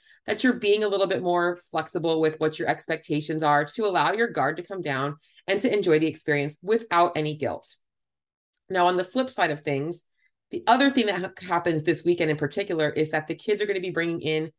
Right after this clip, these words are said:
a ton, a ton of candy, and you're likely gonna have a lot of candy left over from whatever the trick-or-treaters didn't grab. And this is where you have to realize that those things are not special. Guys, Halloween candy, aside from maybe it being shaped like a pumpkin or a spider,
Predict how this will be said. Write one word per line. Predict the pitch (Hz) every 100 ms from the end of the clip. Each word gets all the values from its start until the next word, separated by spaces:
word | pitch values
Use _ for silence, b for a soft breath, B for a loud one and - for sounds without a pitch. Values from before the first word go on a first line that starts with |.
| _ _
a | 175 202
ton, | 196 175 147 156 - _ _ -
a | 220
ton | - 180
of | 196
candy, | 170 135 135 160 175 b b b -
and | 240 247
you're | 233 233
likely | 233 262
gonna | 254 233
have | 214 185 185
a | 180
lot | 175 170
of |
candy | 175 170 165
left | 160 156
over | 147 151
from | 151 151
whatever | 147 139 143
the | 151
trick-or-treaters | 156 139 - 262 175
didn't | - 113
grab. | - - - _ b b b b
And | 208
this | 254 320
is | 349
where | 359
you | 311
have | 285 233 233
to | 190
realize | 185 180 160 151
that | 156 - 156
those | 220 311 403 403
things | 180 147 135 156 -
are | 196 202
not | 185 170 170 170 -
special. | - - 143 - 107 - _ -
Guys, | 175 170 165 - _ _ -
Halloween | 175 220 247 285 320
candy, | 262 196 185 180
aside | - 175 180 180 180
from | 208
maybe | 190 196
it | 175
being | 185 185
shaped | - 175 175
like | 175
a | 202
pumpkin | - 220 220 160 156 160
or | 147
a | 170
spider, | - 247 208 165 170